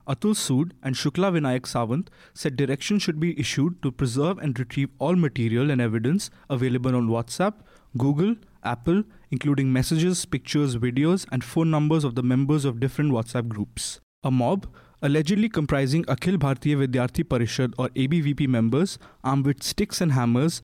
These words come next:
attacked students and teachers of Jawaharlal Nehru University, New Delhi on Sunday evening, injuring at least thirty-four people. The outfit is the student wing of the Rashtriya Swayamsevak Sangh. The News Laundry team has been reporting actively from J N U,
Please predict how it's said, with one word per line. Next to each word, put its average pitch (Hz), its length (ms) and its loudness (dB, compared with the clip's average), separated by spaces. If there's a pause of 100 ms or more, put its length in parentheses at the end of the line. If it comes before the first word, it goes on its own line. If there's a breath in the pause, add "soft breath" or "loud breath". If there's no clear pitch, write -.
(160)
attacked 160 320 -2
students 156 480 0
and 156 160 0
teachers 127 400 0
of 123 120 0
Jawaharlal 156 480 2
Nehru 135 160 2
University, 120 580 2
New 120 180 2
Delhi 123 460 2
on 127 100 0
Sunday 127 360 0 (160)
evening, 120 300 2 (360 loud breath)
injuring 143 440 2
at 151 140 0
least 151 220 -2
thirty-four 165 400 2
people. 113 420 -2 (420)
The - 100 0
outfit 147 420 -2
is 131 140 0
the 147 80 0
student 180 420 0
wing 135 260 0
of 127 140 -4
the 139 100 0
Rashtriya 139 480 -2
Swayamsevak 139 580 0
Sangh. - 260 -6 (500)
The 131 80 0
News 170 260 4
Laundry 156 280 2
team 139 380 2
has 135 180 2
been 135 140 2
reporting 143 500 0
actively 170 420 0
from 135 240 2
J 120 200 2
N 120 80 4
U, 156 260 2